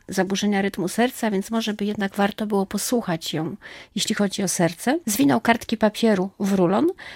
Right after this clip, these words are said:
przyłożył jeden koniec do ciała pacjentki, drugi do swojego ucha i stwierdził, że słyszy znacząco lepiej, czyli że udało mu się bardziej zebrać te dźwięki z powierzchni ciała i tak oto zaczęła się historia stetoskopu.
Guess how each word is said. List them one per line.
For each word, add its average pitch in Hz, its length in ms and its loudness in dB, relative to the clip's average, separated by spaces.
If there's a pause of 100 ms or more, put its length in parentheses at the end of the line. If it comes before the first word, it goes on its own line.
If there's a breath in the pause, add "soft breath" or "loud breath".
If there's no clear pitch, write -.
(140 loud breath)
przyłożył 247 540 4
jeden 208 300 4
koniec 196 480 2
do 185 220 2 (160)
ciała 190 300 6
pacjentki, 233 640 -2
drugi 233 240 -4
do 208 100 -4
swojego 202 400 0
ucha 254 260 0
i - 120 -6
stwierdził, 277 760 0 (420 loud breath)
że 214 180 2
słyszy 262 360 -2
znacząco 214 560 -2
lepiej, 170 560 -2
czyli 349 320 -2
że 277 120 -2
udało 240 360 2
mu 214 80 -2
się 220 140 -2
bardziej 214 400 2
zebrać 208 360 0
te 180 120 -6
dźwięki 190 380 -4
z - 60 -8
powierzchni 185 560 -4
ciała 269 260 2
i 240 140 -8
tak 233 260 0
oto 220 160 0
zaczęła 190 400 0
się 196 260 2
historia 180 500 -6
stetoskopu. - 680 -8